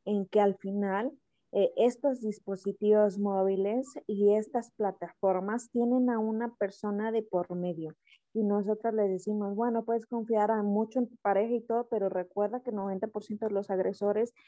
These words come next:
son parejas o exparejas en el caso de difusión de contenido íntimo, ¿no? O también recuerda que al final es como si estuvieras teniendo relaciones sexuales con la ventana abierta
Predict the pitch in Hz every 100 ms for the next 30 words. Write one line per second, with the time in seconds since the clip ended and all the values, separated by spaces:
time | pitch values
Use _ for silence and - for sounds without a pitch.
0 | - _ - 208 214 220 202 185 220 226
1 | 208 - 170 175 208 214 214 - 190 180
2 | 165 185 180 208 185 185 - 185 185 185
3 | 185 180 175 175 170 170 165 - - -
4 | - 233 - - - - 208 214 214 202
5 | 208 214 240 233 - 226 220 233 214 196
6 | 202 196 208 233 226 226 - 240 226 233
7 | 226 - 233 233 226 214 220 240 214 214
8 | 208 220 233 196 190 208 214 220 - 208
9 | 196 226 - 226 202 190 190 185 208 208
10 | 190 208 202 - 139